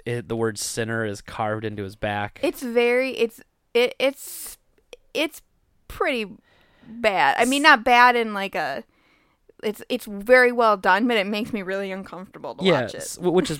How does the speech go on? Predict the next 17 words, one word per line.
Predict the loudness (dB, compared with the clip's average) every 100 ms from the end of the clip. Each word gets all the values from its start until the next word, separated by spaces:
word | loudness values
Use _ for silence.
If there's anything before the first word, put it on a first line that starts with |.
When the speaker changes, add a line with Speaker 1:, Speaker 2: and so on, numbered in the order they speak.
| -8
Speaker 1:
by | 0 0
design, | 0 0 0
which | 0 -4
I |
guess | -4 -4
is, | -8 -12
is | -10 -10
impressive. | -6 -4 -4 -6 -10
S-, | -10 -12 -14 _ _ -4
um, | -2 -4 -4
I | 0
look | 0 -2
at | -6
this | -8 -10 -14 -18 _ _ _ _ -8
and | -2
I | 0 -2
say, | -4 -8 -6 -6 -8